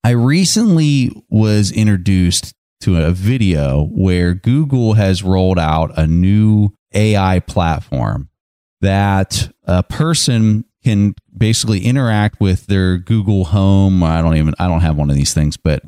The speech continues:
it's basically the Google's A I service that they're trying to get people to put into their homes.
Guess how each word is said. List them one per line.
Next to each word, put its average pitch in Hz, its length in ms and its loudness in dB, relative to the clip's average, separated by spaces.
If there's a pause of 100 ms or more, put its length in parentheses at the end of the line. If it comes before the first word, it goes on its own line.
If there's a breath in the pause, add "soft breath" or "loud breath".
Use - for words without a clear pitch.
it's 95 140 -2
basically 90 380 -2
the 76 160 0
Google's 76 480 -2
A 76 160 0
I 71 300 0 (160)
service 76 340 -2
that - 140 -4
they're 69 80 -6
trying 76 240 -2
to 73 40 -2
get 71 160 -4
people 76 240 -2
to 71 60 -2
put - 180 -4
into 69 200 -2
their 64 140 0
homes. 69 340 -2